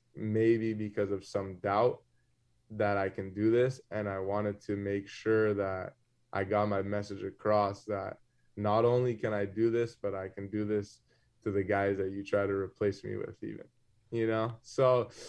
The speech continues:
it was just something like that. Like, I took it kind of personal where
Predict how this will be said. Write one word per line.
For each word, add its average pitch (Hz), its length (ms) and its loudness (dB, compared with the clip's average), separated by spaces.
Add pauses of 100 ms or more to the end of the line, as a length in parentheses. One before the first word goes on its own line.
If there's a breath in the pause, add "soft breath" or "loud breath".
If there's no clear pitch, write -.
(100)
it 165 80 6
was 180 200 8
just 180 180 4
something 165 340 2
like 135 200 0
that. 127 220 4
Like, 120 200 0
I 117 140 -2
took 131 240 -6
it 113 140 -10
kind 113 180 0
of - 160 -10
personal 123 640 0
where 107 340 0